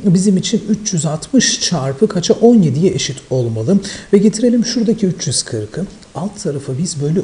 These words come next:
olarak gönderelim. Daha sonra şuradan bir sıfır, şuradan bir sıfır gitsin. On yedi ve otuz dört sadeleşince iki kalacaktır. X dediğimiz bizim için ifade otuz altı bölü ikiden on sekiz metre olarak çıkacaktır deyip soruyu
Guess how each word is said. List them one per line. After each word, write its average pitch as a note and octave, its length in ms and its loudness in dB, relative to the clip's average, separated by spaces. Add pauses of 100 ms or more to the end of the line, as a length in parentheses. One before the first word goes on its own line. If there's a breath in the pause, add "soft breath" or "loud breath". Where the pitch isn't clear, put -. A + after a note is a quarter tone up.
(160)
olarak E3 380 -8
gönderelim. C3 800 2 (300 loud breath)
Daha G#3+ 160 6
sonra D3+ 260 0
şuradan F3+ 400 -2
bir E3 60 -2
sıfır, E3 240 -4
şuradan E3 380 -4
bir E3 40 -2
sıfır - 260 -4
gitsin. D3 720 2
On G#3 160 4
yedi F#3+ 260 4
ve E3+ 40 2
otuz E3+ 340 0
dört C3+ 160 2
sadeleşince C3+ 800 -2
iki D#3+ 280 -2
kalacaktır. B2 680 -2 (280)
X - 260 -2
dediğimiz B2+ 500 -2 (500 loud breath)
bizim D#3 260 2
için C3+ 340 -4
ifade B2+ 460 -2
otuz F#3 340 0
altı F#3+ 340 0
bölü C3+ 180 0 (100)
ikiden F3 400 -2 (140)
on A3 180 6
sekiz D#3+ 400 0
metre D#3 480 -2
olarak C3 420 -2
çıkacaktır G3+ 640 2
deyip G3+ 260 2
soruyu C#3 380 0